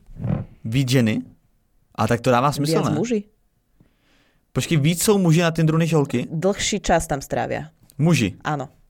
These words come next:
Speaker 2: Aha.
Speaker 1: No tak to je zvláštní z toho důvodu, že vlastně to swipeuješ hnedka, neděláš si úplně starost s tím během, tady s těma věcma, holkám jako nevypisuješ dlouhý věci, napíšeš sex a stejně tam si delší dobu.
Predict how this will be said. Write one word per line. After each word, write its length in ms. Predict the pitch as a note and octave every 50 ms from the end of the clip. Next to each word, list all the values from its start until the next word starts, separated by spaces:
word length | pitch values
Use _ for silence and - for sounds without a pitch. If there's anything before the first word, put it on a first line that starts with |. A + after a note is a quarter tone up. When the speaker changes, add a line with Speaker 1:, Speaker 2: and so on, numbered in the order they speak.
| _ _ _ _ _ _ _ _ _ _ _ - _ _ _ _ _ _ _ _ _ _ - -
Speaker 2:
Aha. 400 | B2+ C3 C3 D#3 F#3 A#3 - - _ _ _ - - -
Speaker 1:
No 80 | G2+ G2+
tak 140 | F2 G#2 F#2+
to 80 | - A#2
je 60 | A2
zvláštní 360 | G2+ A2 G#2+ G2+ G2 - A#2
z 60 | - -
toho 160 | A2+ G#2+ G#2+
důvodu, 320 | A2 G#2+ G#2+ A2 A2 G#2+ G#2+
že 120 | A#2 A#2
vlastně 380 | G#2+ A2 G#2 - - - A2+ A2
to 200 | A2+ A#2 G#2+ G#2
swipeuješ 520 | - - A2 G#2+ G#2+ - B2 A#2+ A2+ G#2
hnedka, 560 | G#2+ G2+ F#2+ - - A2 G#2+ A2 A#2 C3 D3 - _ _ _ _ _ _ -
neděláš 360 | G#2+ G#2+ G#2 A2+ A2+ A2 A2
si 100 | - A#2+
úplně 300 | G#2 A2+ - A#2 A#2 A2
starost 300 | A2+ - A2+ A2+ A2+ A2
s 20 |
tím 200 | - - A#2+ A2+
během, 280 | G#2+ A2+ A2+ A#2+ B2 B2
tady 180 | B2 A#2+ A2+ A2
s 40 |
těma 160 | - A#2 A#2 G#2+
věcma, 460 | G#2+ G#2 - - A#2+ A#2+ A#2+ B2 - _ _ _ _ _
holkám 440 | - A#2 A2 - B2 A#2 A#2 A2+
jako 160 | A2 A2 - A#2
nevypisuješ 480 | A2+ A2+ A2 A2+ A2+ - - A#2+ A2
dlouhý 220 | A2+ A2+ A2+ A#2+ A#2
věci, 200 | A2+ A2 - A#2
napíšeš 320 | A2 - A#2 A#2 A2+ G#2+
sex 300 | - A2+ A2 - - - _ _ _ _
a 60 | - -
stejně 160 | - A2+ A2
tam 100 | G#2+ G#2
si 140 | - A2+ G#2
delší 220 | G#2 G2+ G2 A#2
dobu. 300 | G#2 G2 F#2+ G2 B2 D#3+